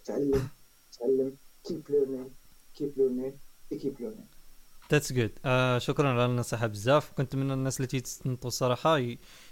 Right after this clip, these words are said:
Speaker 2: ياخدوا هاد الن-، هاد النصيحة بجدية. تنعاود نرجع نذكر عاوتاني الناس اللي تيتصنتوا لنا، المستمعين ديالنا اللي كاينين في الولايات المتحدة الأمريكية، بأنهم يلتحقوا بمحمد أبو ليد نهار واحد إن شاء الله في شهر خمسة. آه،
Speaker 1: مرحبا.
Speaker 2: دوكر كون كاين في كاليفورنيا.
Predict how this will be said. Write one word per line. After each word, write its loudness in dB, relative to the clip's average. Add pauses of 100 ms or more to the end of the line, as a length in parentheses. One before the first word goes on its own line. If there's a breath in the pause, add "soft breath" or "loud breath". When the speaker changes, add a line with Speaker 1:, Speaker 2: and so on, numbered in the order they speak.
(100)
Speaker 2:
ياخدوا 4
هاد 2
الن-، 0
هاد -4
النصيحة -2
بجدية. -2 (440 loud breath)
تنعاود 4
نرجع 2
نذكر -2
عاوتاني 0
الناس -4
اللي -4
تيتصنتوا -6
لنا، -4 (100)
المستمعين -2
ديالنا -2
اللي -6
كاينين -4
في -8
الولايات 0
المتحدة -2
الأمريكية، -4
بأنهم -4 (460 loud breath)
يلتحقوا 0
بمحمد -2
أبو -4
ليد -2 (300)
نهار 2
واحد 0
إن 0
شاء -4
الله -2 (120)
في -16
شهر 0
خمسة. -2 (720 loud breath)
آه، 6
Speaker 1:
مرحبا. -2
Speaker 2:
دوكر 4
كون 4
كاين 0
في -6
كاليفورنيا. 0